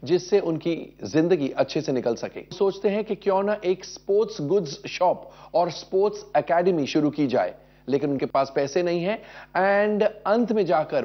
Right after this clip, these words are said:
बहुत जुगाड़ करके वो ओमी के मामा यानी बिट्टू, who is a politician, that is actor मानव कौल से पैसे लेते हैं to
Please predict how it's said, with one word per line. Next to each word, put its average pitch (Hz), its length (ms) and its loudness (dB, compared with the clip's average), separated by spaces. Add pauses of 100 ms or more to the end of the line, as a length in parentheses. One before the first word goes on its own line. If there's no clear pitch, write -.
बहुत 180 400 0
जुगाड़ 143 440 2
करके 165 440 0 (280)
वो 151 580 -2
ओमी 202 360 2
के 214 280 0 (140)
मामा 143 460 2 (400)
यानी 165 460 2
बिट्टू, 175 400 0
who 151 140 0
is 156 80 -2
a 170 60 0
politician, 165 600 -2 (180)
that 139 180 0
is 147 160 -6
actor 151 320 0 (160)
मानव 143 420 2
कौल 160 240 2
से - 140 -2
पैसे 143 280 0
लेते 156 240 0
हैं 185 180 -4 (280)
to 220 60 8